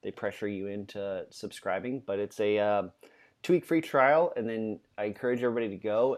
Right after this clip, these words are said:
and just give it a try and understand how much information I can bring to your eyeballs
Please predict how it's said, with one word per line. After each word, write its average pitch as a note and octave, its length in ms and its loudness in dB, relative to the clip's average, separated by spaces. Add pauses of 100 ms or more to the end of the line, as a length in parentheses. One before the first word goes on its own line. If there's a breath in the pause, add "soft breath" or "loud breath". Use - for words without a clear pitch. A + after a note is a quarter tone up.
and F#2+ 280 -8
just - 260 -14
give A#2+ 120 -2
it A#2+ 80 0
a F#2+ 40 -2
try A2 460 0
and A2 180 -4
understand A2 500 -8
how G#2+ 180 -4
much - 400 -8 (320)
information B2+ 800 -4
I G#2+ 80 -4
can G2+ 260 -10 (100)
bring G#2+ 180 -2
to A2 80 -6
your F#2+ 120 0
eyeballs A2 480 0